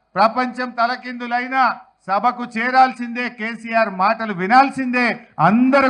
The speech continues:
కూడా సభకు చేరుకునే విధంగా గట్టిగా కృషి చేయాలి. సభకు అందరూ కూడా వచ్చి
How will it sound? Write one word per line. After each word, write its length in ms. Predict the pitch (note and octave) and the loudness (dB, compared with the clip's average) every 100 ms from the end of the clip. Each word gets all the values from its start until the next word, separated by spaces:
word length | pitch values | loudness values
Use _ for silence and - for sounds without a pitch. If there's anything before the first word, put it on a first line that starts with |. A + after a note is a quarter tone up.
| B3+ | 2
కూడా 140 | B3+ A#3+ | 2 2
సభకు 280 | G#3+ A3+ A3+ G#3+ | 0 0 -2 -2
చేరుకునే 420 | G#3+ C4 B3+ B3+ A3+ | 0 0 0 0 0
విధంగా 340 | A3+ A3+ A3 A3 G3 - - _ - _ D#3+ | 0 -2 4 4 4 -2 -20 _ -20 _ -2
గట్టిగా 380 | A3 C4+ C4 B3+ A3 | -2 -2 -4 -4 -6
కృషి 200 | A3+ - | -14 -12
చేయాలి. 360 | A#3 A#3 A3 G#3+ G3 _ _ F3+ | -4 0 0 -4 -10 _ _ -2
సభకు 360 | G3 A#3 A#3 G3 - D3+ F#3 | 0 -2 -4 -12 -10 -4 -4
అందరూ 240 | A3+ B3 A#3+ | -4 -4 -2
కూడా 120 | A3+ G#3+ | -2 -4
వచ్చి 180 | A3 | -8